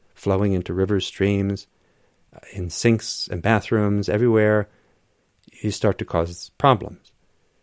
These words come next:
Now, the F D A don't seem to have finalized their opinion on, uh, benzalkonium,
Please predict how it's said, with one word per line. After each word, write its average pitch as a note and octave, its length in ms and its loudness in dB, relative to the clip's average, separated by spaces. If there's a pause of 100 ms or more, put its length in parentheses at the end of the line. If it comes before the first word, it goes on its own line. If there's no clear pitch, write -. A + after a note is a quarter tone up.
(600)
Now, G#2 280 2
the G#2+ 200 0
F D3+ 140 6
D C#3 100 4
A A#2+ 260 8 (140)
don't C#3+ 240 6
seem C3 180 4
to A#2 60 4
have A2 120 -2
finalized F#2+ 520 0
their F#2+ 140 4
opinion F#2 580 -2 (100)
on, F#2 500 -2
uh, F2 200 -4
benzalkonium, G2+ 920 0